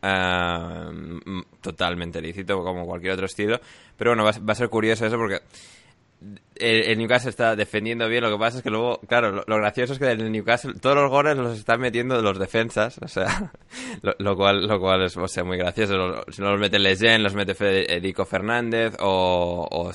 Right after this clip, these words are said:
o Sieran Clark. Ehm, pero claro, sigue teniendo bastantes jua-, o sea, buen-, pues ti-, tienen buenos jugadores de ataque con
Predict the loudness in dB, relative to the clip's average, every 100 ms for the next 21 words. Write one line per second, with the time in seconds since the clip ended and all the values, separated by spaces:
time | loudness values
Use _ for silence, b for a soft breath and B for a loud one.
0 | -4 -4 -2 -2 -2 0 4 6 4 -4
1 | b b b b b -2 2 2 2 2
2 | 0 0 -2 -6 -12 _ _ _ _ -20
3 | -20 -20 -8 -2 4 4 4 0 2 2
4 | 2 0 -4 -4 -4 -4 -4 -2 0 0
5 | -2 -14 -10 -6 -4 -2 0 2 2 0
6 | 2 2 4 2 2 2 2 -2 -4 -4
7 | -6